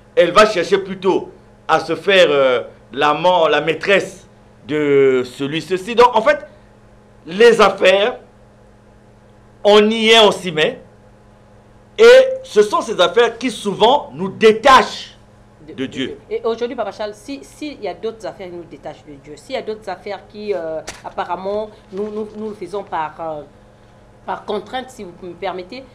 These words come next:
Speaker 2: on, on, à cela, on peut donc, euh, conclure qu'il y a des bonnes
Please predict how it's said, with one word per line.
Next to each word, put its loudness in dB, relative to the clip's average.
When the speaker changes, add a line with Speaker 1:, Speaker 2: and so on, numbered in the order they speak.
Speaker 2:
on, -4
on, -4
à -6
cela, -8
on -8
peut -10
donc, -6
euh, -6
conclure -10
qu'il -16
y -8
a -8
des -16
bonnes -10